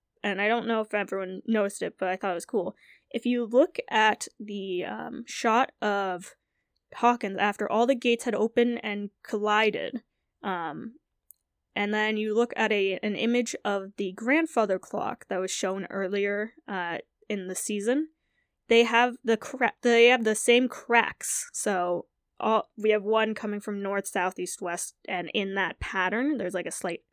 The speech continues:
uh, curve, like, two curves on each of them or something. But it, it either match-, it matches or, like, just resembles it, but it's enough that it was definitely purposeful. Um,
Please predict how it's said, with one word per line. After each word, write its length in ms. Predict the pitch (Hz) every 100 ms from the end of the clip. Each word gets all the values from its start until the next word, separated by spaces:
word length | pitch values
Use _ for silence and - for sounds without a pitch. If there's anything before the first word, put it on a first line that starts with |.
| _ _ _ _
uh, 220 | 190 190 - - _
curve, 680 | - 220 208 240 262 - - _ _ _
like, 160 | 180 -
two 200 | 254 233
curves 380 | - 202 220
on 120 | - 185
each 200 | 175 -
of 80 |
them 180 | - -
or 60 | -
something. 420 | - - - 233 _ _ _ _ - _
But 140 | 208
it, 280 | 226 220 - -
it 200 | 220 220
either 200 | 233 214
match-, 340 | 214 240 - -
it 220 | 233 220 - -
matches 520 | 226 247 254 294 277
or, 200 | 214 196
like, 180 | 180 - -
just 200 | 196 -
resembles 600 | 196 190 214 226 254 262
it, 200 | 330 - _ _
but 120 | 214
it's 120 | 208 226
enough 360 | 208 220 302 -
that 180 | 220 -
it 100 | 202
was 160 | 196
definitely 340 | 196 202 202 185
purposeful. 760 | - 202 - - - - - _ _ _ _ _ _ _
Um, 460 | 214 190 175 170